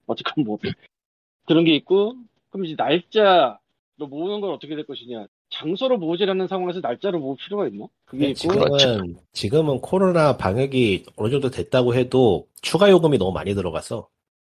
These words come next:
Speaker 2: 그렇죠.
Speaker 3: 예.
Speaker 1: 그리고 이게 되게 재밌는 건데, 홍보에 있어서 뭐냐면은, 옛날 옛적에는 담배를 광고를 할 수가 있었어요, 미국에서.
Speaker 2: 예.
Speaker 1: 그러니까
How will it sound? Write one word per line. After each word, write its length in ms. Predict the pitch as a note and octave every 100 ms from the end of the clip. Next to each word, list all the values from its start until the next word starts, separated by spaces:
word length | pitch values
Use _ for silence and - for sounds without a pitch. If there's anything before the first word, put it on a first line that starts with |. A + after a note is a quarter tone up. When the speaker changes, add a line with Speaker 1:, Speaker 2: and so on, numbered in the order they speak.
| _ _ -
Speaker 2:
그렇죠. 500 | - F#2 - - - - _ _ _ D#3+
Speaker 3:
예. 160 | D#3 -
Speaker 1:
그리고 320 | D#3 D#3 E3 - _ _ _ _ -
이게 200 | D#3 F#3
되게 200 | F#3 E3+
재밌는 460 | D#3+ E3 E3 D#3
건데, 380 | C#3 C#3 E3+ D3+
홍보에 400 | A2+ D#3+ E3 F3
있어서 540 | D3 A#2+ C3 D#3 A2 G2
뭐냐면은, 640 | G#2+ A2+ A2 A2 B2+ A#2+ - _ _ _ _ _
옛날 260 | A2 A#2+ D3
옛적에는 760 | D3+ D3 C3 B2+ D3 F3 E3+ - _ _ _ _
담배를 460 | - B2+ B2 D#3 D#3+
광고를 340 | A#2 A#2 B2+
할 60 | C3+
수가 180 | - A#2
있었어요, 380 | G2+ - A2 A2
미국에서. 640 | G#2+ G2 G#2 A#2 A2 F#2 _ _ _ _ -
Speaker 2:
예. 280 | F#2+ D2 D#3 - _ _
Speaker 1:
그러니까 240 | C#3+ C3